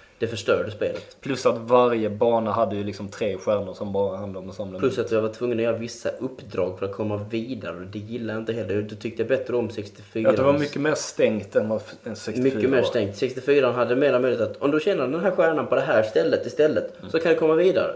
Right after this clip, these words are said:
Speaker 2: Precis.
Speaker 1: Men nu måste du istället klara Shadow Mario eller någonting sånt här. Liksom,
Speaker 2: Mm.
Speaker 1: det bara, ah. Och jag, som jag har sagt till, jag hatar de där sidobanorna i universum. Men jag kommer att acceptera den typen av spelande i Galaxy.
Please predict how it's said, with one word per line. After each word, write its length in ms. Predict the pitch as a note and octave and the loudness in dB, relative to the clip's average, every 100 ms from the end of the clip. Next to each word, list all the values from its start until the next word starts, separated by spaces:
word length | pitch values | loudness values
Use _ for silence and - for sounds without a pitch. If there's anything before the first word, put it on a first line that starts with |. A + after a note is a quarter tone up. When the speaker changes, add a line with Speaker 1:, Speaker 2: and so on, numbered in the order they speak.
| - | -8
Speaker 2:
Precis. 280 | F#2 - - | -14 -14 0
Speaker 1:
Men 240 | C3 C3+ | 4 6
nu 80 | C#3 | 6
måste 300 | C#3 E3 D#3 | 6 6 4
du 60 | D3 | 2
istället 480 | D3 C#3 - - | 6 6 2 -8
klara 440 | - C#3 B2+ B2 G#2 | 0 2 4 4 2
Shadow 400 | - - G#2 F#2+ | 0 0 0 0
Mario 300 | G2+ F2+ F#2 F#2+ | 0 0 0 -2
eller 80 | F#2+ | -2
någonting 240 | G2 G#2 | -2 -4
sånt 160 | A2 A2 | -4 -4
här. 180 | F2+ - | -4 -4
Liksom, 200 | A2 G#2 | -8 -4
Speaker 2:
Mm. 20 | |
Speaker 1:
det 80 | G2+ G2+ | -4 -6
bara, 60 | - | -8
ah. 300 | - - - _ - _ _ _ | -12 -16 -20 _ -20 _ _ _
Och 60 | A2 | 6
jag, 160 | A#2+ - - | 8 6 2
som 260 | B2 A#2+ - | -2 0 2
jag 80 | A#2 | 4
har 40 | |
sagt 160 | A2+ - | 4 0
till, 160 | G#2 | 2
jag 140 | A2 G#2+ | 4 4
hatar 420 | A2 G#2+ G#2+ G2 | 4 2 4 0
de 120 | G2 | 2
där 160 | F#2+ F#2+ | -4 -6
sidobanorna 1300 | - G2 F2+ F2+ G2+ - - - F#2+ E2 E2+ E2 F2+ | -6 -6 -6 -8 -12 -20 -20 -4 2 2 0 -6 -6
i 100 | F2+ | -6
universum. 460 | F#2 F#2+ F#2 D#2+ G2+ - - - - - - | 0 0 0 -6 -12 -18 -16 -16 -16 -20 0
Men 240 | C3+ F#3+ G3+ | 8 10 12
jag 120 | F3 | 10
kommer 140 | F3+ F3+ | 8 4
att 60 | |
acceptera 600 | F3+ F#3+ G3 - G3+ G3 G#3+ | 6 6 4 6 8 10 8
den 140 | F#3+ | 10
typen 300 | G#3+ F3+ D3 | 12 10 10
av 40 | D3+ | 2
spelande 580 | - E3+ E3 C3 B2 C3+ | 6 6 6 6 2 0
i 20 | |
Galaxy. 560 | F#3+ F3+ G#2+ - - | 4 4 4 0 -2